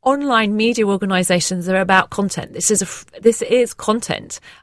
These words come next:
Um, they would almost be shooting themselves in the foot if they say, "Right, we're not going to have this area of content." This is engagement with their readers, which is what online advertisers want. It is proof,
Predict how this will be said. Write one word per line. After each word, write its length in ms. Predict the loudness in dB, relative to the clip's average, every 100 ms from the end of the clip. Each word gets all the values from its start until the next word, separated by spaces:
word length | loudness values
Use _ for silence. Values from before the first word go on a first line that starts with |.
| 0
Um, 200 | 2 2
they 140 | -2
would 100 | 2
almost 320 | 2 2 -2
be 60 | -2
shooting 320 | -2 -2 -2
themselves 400 | -4 2 2 2
in 100 | 0
the 60 | -2
foot 400 | 4 4 4 2
if 100 | -2
they 100 | -2
say, 260 | 0 0
"Right, 300 | 2 2 2
we're 100 | 0
not 180 | 0 0
going 140 | 0 -2
to 80 |
have 180 | -4 -4
this 160 | -6 -6
area 240 | -4 -4
of 80 | -4
content." 500 | -8 -12 -12 -16 -20 -20 -20 -12 0
This 160 | 0
is 100 | 2
engagement 920 | 0 0 2 2 2 -2 -4 -4 -10 -14 _ _
with 400 | -6 0 0 0
their 200 | 0 0
readers, 480 | 2 2 0 -6 -8
which 160 | -10
is 140 | -10 -2
what 280 | 2 2 0
online 380 | -2 2 2 2
advertisers 560 | 0 -2 -6 -6 -6 -6
want. 320 | -6 -6 -8
It 100 | -12
is 80 | -12
proof, 560 | 0 2 4 0 -12